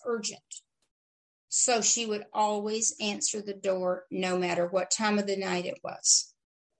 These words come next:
So in passing, uh, she was buried, I ha-, I wrote that down today. She was buried, um, in the oldest graveyard in New Orleans,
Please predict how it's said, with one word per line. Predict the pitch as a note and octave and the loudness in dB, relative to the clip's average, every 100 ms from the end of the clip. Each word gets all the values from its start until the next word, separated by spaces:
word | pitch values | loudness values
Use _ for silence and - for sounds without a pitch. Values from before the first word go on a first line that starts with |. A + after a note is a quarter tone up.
| _ _ _ _ _ _ _ _ - - _ | _ _ _ _ _ _ _ _ -20 -20 _
So | - - A#3 G#3 G3+ G3+ - | 2 6 10 10 10 6 0
in | A3 A3 G#3 | 2 4 4
passing, | B3+ C4+ F4 - G#3 G3 G3+ A3 _ _ _ _ - | 4 6 6 6 2 -2 -4 -10 _ _ _ _ -4
uh, | A3 G#3+ G#3 | 2 4 4
she | G3+ - D#4 | 6 6 6
was | E4+ - | 4 2
buried, | G#3 A#3+ B3 A#3+ A#3+ G#3+ - - | 4 6 6 4 0 -6 -12 -16
I | A#3 | -10
ha-, | A#3+ A#3 | -4 -2
I | |
wrote | G#3+ A3 A3+ | 0 -2 0
that | G#3+ G3 | -2 -2
down | G3 G3 G3+ | -2 -2 -4
today. | G3 F3+ | -2 0
She | F#3+ - A#3+ | 0 0 0
was | B3 - G#3 G#3 - | 2 2 0 -10 -4
buried, | A3 G#3+ G#3+ G3+ G3 - - | -2 0 0 0 0 -6 -6
um, | G#3 G3+ F#3+ F#3+ G3 _ | -4 -2 -4 -6 -10 _
in | A3+ G#3 | 0 0
the | G3 | 4
oldest | B3 C#4+ - | 4 6 2
graveyard | G#3+ A#3 C4 F#3+ E3+ E3+ E3+ | 4 4 4 4 2 0 0
in | G3+ G3+ | 2 2
New | G#3+ | 4
Orleans, | G#3+ G3 G3 F3 E3 G3+ - | 4 4 2 2 0 0 -2